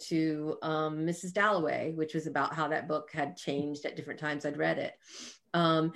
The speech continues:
and I'm just now starting, um, to really get into the new novel. And I think it's because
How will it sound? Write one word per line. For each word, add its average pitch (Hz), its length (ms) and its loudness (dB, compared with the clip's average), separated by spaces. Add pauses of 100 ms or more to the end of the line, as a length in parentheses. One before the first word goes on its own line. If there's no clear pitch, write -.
(160)
and 202 140 6
I'm 190 160 4
just 190 320 4
now 190 160 4
starting, 156 640 2 (220)
um, 151 260 -2
to 170 120 -2
really 160 240 4
get 151 220 2
into 156 300 0
the 151 120 -2
new 147 160 0
novel. 170 420 0
And 175 120 2
I 185 80 4
think 220 240 -2
it's 233 120 -4
because 196 600 0